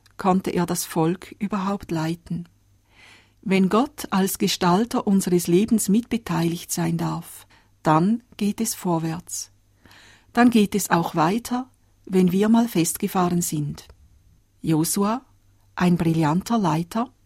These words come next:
In vielen Dingen gewiss. Aber er war kein Superman, erhaben über alle menschlichen Schwächen.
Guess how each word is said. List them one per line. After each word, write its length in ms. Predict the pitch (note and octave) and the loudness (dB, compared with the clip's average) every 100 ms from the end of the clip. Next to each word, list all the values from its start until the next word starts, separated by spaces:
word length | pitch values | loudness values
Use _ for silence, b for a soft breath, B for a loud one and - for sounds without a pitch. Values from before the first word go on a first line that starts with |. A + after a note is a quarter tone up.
| _ _ _ _ _ _ _ _ _ | _ _ _ _ _ _ _ _ _
In 160 | - E3+ | -8 -6
vielen 340 | - E3+ G3 | -2 0 2
Dingen 320 | F#3+ F3 F#3 | 2 4 2
gewiss. 540 | G3 A3 C4 - - - _ b b b b b b b - | 2 2 0 0 -6 -10 _ b b b b b b b -2
Aber 280 | F3 F3+ | 0 2
er 180 | F#3 F3 | 2 4
war 180 | F3 E3+ | 4 2
kein 240 | - A3 | 2 2
Superman, 720 | A#3+ G#3 F3+ E3 D#3+ D#3+ D#3+ F3 _ _ _ _ - | 2 0 0 -2 -2 -4 -6 -8 _ _ _ _ -4
erhaben 520 | F#3 F3 G3 F3+ E3+ | -2 4 4 4 0
über 300 | - F3+ E3 | -2 -4 -2
alle 260 | F3+ F3 F3 | 0 2 4
menschlichen 540 | E3+ E3 E3+ E3+ F3 | 2 0 -4 -6 -6
Schwächen. 560 | E3 E3+ D#3+ - D#3+ | -4 -6 -8 -8 -10